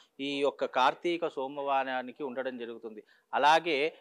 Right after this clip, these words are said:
విశేషంగా కార్తీక సోమవారము చతుర్దశి యుక్త అమావాస్యతో కూడుకొని వస్తుంది. అంటే అమావాస్యకు ఒక రోజు ముందు సోమ-, సోమవారం వచ్చింది.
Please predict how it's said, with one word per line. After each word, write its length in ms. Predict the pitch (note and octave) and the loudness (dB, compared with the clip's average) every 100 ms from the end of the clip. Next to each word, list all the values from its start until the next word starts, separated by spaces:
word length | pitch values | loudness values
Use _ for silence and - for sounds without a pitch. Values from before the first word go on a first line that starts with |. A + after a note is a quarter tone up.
| _ B2+ | _ -12
విశేషంగా 920 | A#2+ D#3+ F3 F3 F3 E3 D#3+ E3+ F3+ | -4 0 2 2 0 -2 0 2 2
కార్తీక 680 | - C3 C#3+ - D#3 D3+ D3 | 2 2 0 -4 -6 -2 -2
సోమవారము 960 | C3+ C#3 D3+ D3 C#3+ C#3 C#3 D#3 A3+ - _ - C#3+ | -4 -6 -4 0 0 0 -2 -4 -6 -8 _ -4 0
చతుర్దశి 500 | F#3 F3 F3 E3+ E3+ | 0 0 0 2 0
యుక్త 360 | E3 E3 - | 0 -2 0
అమావాస్యతో 920 | C#3+ C3+ D3+ D#3 D3+ D3 - C#3+ D3 | 0 2 0 2 2 0 -4 -6 -6
కూడుకొని 480 | D3 C#3 D#3 D#3+ D3 | -4 -4 -4 -2 -2
వస్తుంది. 680 | C3 - C3 A#2+ B2 A#2+ - _ | -2 -6 -10 -8 -8 -8 -12 _
అంటే 140 | C3 E3 | -2 2
అమావాస్యకు 800 | C3 C#3 E3 E3 E3 D#3 D#3+ C3+ | 2 4 4 6 4 2 -2 -2
ఒక 140 | C3+ | -2
రోజు 280 | C#3+ C#3+ C#3+ | 0 0 -2
ముందు 280 | C3+ C#3 E3+ | -6 -6 -8
సోమ-, 480 | - C#3 D3+ D#3 C3+ _ _ | -4 -4 -4 -6 -8 _ _
సోమవారం 680 | C#3 D3+ E3+ D#3 C#3+ D#3+ C#3+ | 2 4 6 6 6 4 -2
వచ్చింది. 500 | B2+ - C3 A#2+ | -8 -8 -10 -10